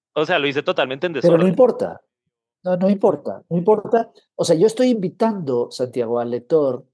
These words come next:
Speaker 2: a ser cómplice, ¿no? A ser cómplice no solo en, en, en terminar esos relatos, ¿no? En, en su cabeza, en terminarlos, sino también en armar su propia ruta de lectura. O sea, es, es armar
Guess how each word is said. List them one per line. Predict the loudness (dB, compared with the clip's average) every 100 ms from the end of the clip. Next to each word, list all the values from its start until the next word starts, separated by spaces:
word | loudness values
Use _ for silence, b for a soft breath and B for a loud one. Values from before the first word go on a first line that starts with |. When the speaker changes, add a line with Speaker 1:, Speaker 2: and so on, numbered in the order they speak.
| _ _ _ _ -14
Speaker 2:
a | -2
ser | -2 -2
cómplice, | -8 -10 -16 -18 _ _ _ _ _ _ -12
¿no? | -10 -8
A | -4
ser | -2 -2
cómplice | -4 0 0 0 -4 _ -6
no | -2
solo | 0 4 4 4 2
en, | 0 0 -6 _ _ _ _
en, | -8 -6 -8 -12
en | -12 -4
terminar | 0 0 -2 -4 -4 0
esos | -2 -2 -2
relatos, | 0 -2 -4 -8 -8 -18 _ _ _ _ _ _ _ _ _
¿no? | -18 -18 _
En, | -20 -18
en | -20 -14
su | -10
cabeza, | -2 0 0 0 -6
en | -4
terminarlos, | -6 -4 -4 -4 -6 -14 -20 _ b b b b
sino | -8 -2 0
también | 0 0 -2 -2 -4
en | -2
armar | -2 -2 -2 -2 -2
su | -4 -8 -8
propia | 0 0 2 0
ruta | 0 -4 -2 0
de | 0
lectura. | -2 -8 -14
O | _ _ _ _ _
sea, | -8 0
es, | 2 2 2
es | 0 0 -6
armar | -6 -2 -2 -2